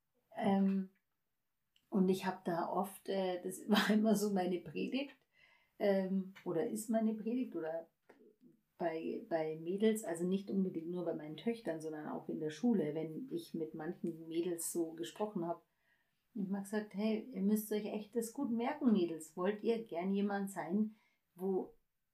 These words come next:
die Jungs sagen, 'Und, warst du auch schon auf Malle?' Oder wollt ihr lieber die Seychellen sein oder so, wo nicht jeder hinkommt, die Malediven?"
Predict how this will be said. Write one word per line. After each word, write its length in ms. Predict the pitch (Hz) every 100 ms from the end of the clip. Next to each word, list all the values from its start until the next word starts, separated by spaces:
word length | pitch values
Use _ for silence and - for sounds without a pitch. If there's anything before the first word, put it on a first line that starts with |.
| _ _ _ -
die 140 | 185
Jungs 340 | 175 214 240 -
sagen, 680 | 170 202 240 269 254 - -
'Und, 260 | 208 247 233
warst 200 | 214 214
du 60 |
auch 140 | - 359
schon 160 | -
auf 160 | 170 _
Malle?' 260 | 160 165 - _ _ _
Oder 320 | - 190 196 180
wollt 260 | 196 196
ihr 160 | 196 185
lieber 480 | 180 202 202 196 196 _ _ _ _
die 240 | 185 175 170
Seychellen 580 | 180 - 180 202 214
sein 260 | 190 190 196
oder 160 | 190 190
so, 140 | 190
wo 140 | 185
nicht 240 | 208 214 -
jeder 200 | 160 156
hinkommt, 520 | 151 160 175 156 -
die 80 | 170
Malediven?" 600 | 165 165 170 190 175